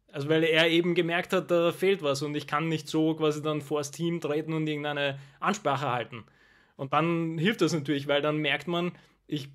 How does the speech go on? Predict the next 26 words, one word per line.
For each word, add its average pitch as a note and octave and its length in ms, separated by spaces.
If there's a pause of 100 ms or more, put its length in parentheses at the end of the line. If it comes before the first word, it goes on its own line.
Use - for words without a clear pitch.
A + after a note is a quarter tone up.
(120)
muss F3 400
mich E3 220
auf D#3 180
quasi D3+ 240
ein D3+ 100
anderes D3+ 380
Level D3+ 560 (400)
begeben, D3+ 400
damit D3 260
ich C#3+ 120
da C#3+ 180
sinnvoll C#3 380
weiter D3 260
kommunizieren C3 720
kann. G#2+ 260
Aber A2 200
das B2+ 140
ist C3+ 80
natürlich C#3+ 280
auch C#3+ 140
wieder C#3+ 200
diese C3+ 320 (380)
Spielengeschichte, D#3 840
die C#3 200
halt C#3 160
sehr, C3 440